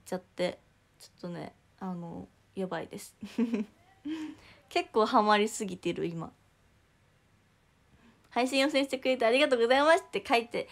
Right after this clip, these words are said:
褒めてると見せかけて、こう、いっぱい美味しいものを並べているじゃないの。もう、ダメですよ。強、強すぎて攻めれば。<laughs> 攻めたらダメだよ。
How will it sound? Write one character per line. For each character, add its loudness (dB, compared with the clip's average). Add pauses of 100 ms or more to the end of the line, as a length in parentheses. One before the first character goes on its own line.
(260)
褒 4
め 6
て 6
る 6
と 2
見 2
せ -4
か -4
け -2
て、 -2
こ -2
う、 -2
い -2
っ -12
ぱ 2
い 0 (320)
美 4
味 8
し 0
い 4
も 2
の 4
を 2
並 2
べ 2
て -4
い -2
る -2
じ -2
ゃ 0
な -2
い -4
の。 -8 (200)
も -8 (460)
う、 -20
ダ -8
メ -6
で -12
す -12
よ。 -10 (1500)
強、 0 (520)
強 0
す -2
ぎ -2
て -4
攻 -4
め -2 (100)
れ 0
ば。 -8 (640)
<laughs> -16
攻 0
め 2
た 4
ら 2
ダ 2
メ -2
だ -4
よ。 -6